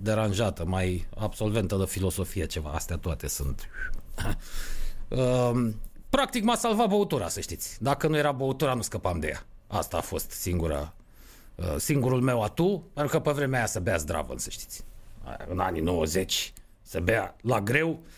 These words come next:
era și băutura mai ieftină, nu mai zic țigările și toate cele. Erau mult mai multe cârciumi decât acum, mult mai multe cafenele. Uh, ăștia născuți după ultima ploaie au impresia că centrul vechi este o minunăție, pe dracu.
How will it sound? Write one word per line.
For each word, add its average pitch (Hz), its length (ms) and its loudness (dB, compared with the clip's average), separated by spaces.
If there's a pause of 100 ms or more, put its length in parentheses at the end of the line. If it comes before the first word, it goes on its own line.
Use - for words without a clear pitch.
(120)
era 160 200 4
și 139 120 0
băutura 127 480 2
mai 104 220 4
ieftină, 120 320 2
nu 107 80 2
mai 98 160 2
zic 80 180 -2
țigările 90 540 0
și - 100 -4
toate 98 280 -2
cele. 117 340 0 (360)
Erau 165 220 4
mult 196 480 4
mai 147 160 4
multe 143 220 2
cârciumi 117 420 2
decât 101 300 0
acum, 120 320 2
mult 120 220 4
mai 101 140 2
multe 101 300 2
cafenele. 117 760 2 (600)
Uh, 101 200 2
ăștia 113 200 2
născuți 113 340 0
după 101 160 0
ultima 101 320 2
ploaie 117 280 2
au 104 80 2
impresia 101 480 0
că 104 120 -2
centrul 110 380 2
vechi 113 240 0
este 110 200 0
o 107 60 6
minunăție, 101 580 2
pe 110 140 0
dracu. 82 340 -2